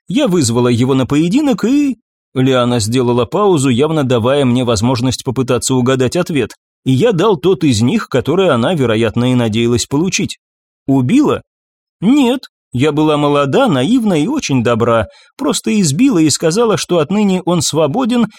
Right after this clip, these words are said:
и может искать себе новую жену. А он лежал без сознания, но явно был совсем согласен. Угадал. По крайней мере, возражений я так и не услышала.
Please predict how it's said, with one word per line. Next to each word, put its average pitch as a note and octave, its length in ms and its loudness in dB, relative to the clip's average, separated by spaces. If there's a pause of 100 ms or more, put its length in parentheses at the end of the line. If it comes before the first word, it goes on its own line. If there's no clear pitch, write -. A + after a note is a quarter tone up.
(140)
и D3+ 80 0
может B3 340 -2
искать A#3 320 -4
себе C#3 240 -2
новую F#3+ 380 -2
жену. A#2 380 -2 (500)
А B2+ 120 2
он C3+ 240 0
лежал A#2+ 320 0
без A2 220 -2
сознания, G#3 840 0
но B2 140 0
явно C3 380 -2
был C3+ 180 0
совсем C3 400 -2
согласен. C#3 560 -2 (440)
Угадал. A#3+ 560 0 (220)
По F#3+ 120 -2
крайней B3+ 300 0
мере, B3+ 240 2
возражений A3 680 2
я A3+ 140 0
так G#3+ 200 -4
и G#3+ 40 2
не F3+ 100 0
услышала. A2+ 640 -2